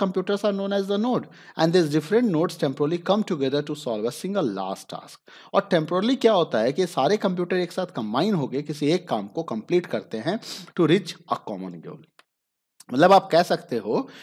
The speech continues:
कि छोटी-छोटी ताकतों को मिला दिया जाए तो एक बड़ी ताकत तैयार हो जा रही है, कुछ ऐसा ही कॉन्सेप्ट है ग्रिड कंप्यूटिंग। Nowadays countless computational nodes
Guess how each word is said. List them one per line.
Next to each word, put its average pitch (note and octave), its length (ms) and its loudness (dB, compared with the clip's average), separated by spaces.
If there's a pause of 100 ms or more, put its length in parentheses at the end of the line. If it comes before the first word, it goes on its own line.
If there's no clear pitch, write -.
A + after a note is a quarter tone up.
(160)
कि G3 80 -2
छोटी-छोटी A3+ 540 0
ताकतों D#3+ 420 0
को G3 140 -2
मिला B2 280 4
दिया D3 260 4
जाए G#2 220 -2
तो G3 100 -2
एक D3 140 -4
बड़ी C#3 260 2
ताकत A#2 300 -4
तैयार F#2 260 -10
हो F2 80 -12
जा F2+ 100 -12
रही G2+ 120 -6
है, F3 60 -2
कुछ - 200 -6
ऐसा B2+ 260 -8
ही C3+ 100 -2
कॉन्सेप्ट F#2+ 480 -10
है F3+ 120 -6
ग्रिड G2+ 220 -12
कंप्यूटिंग। - 500 -16 (600)
Nowadays A#3 540 6
countless D#3 460 2
computational C#3 580 -2 (120)
nodes C3 340 -6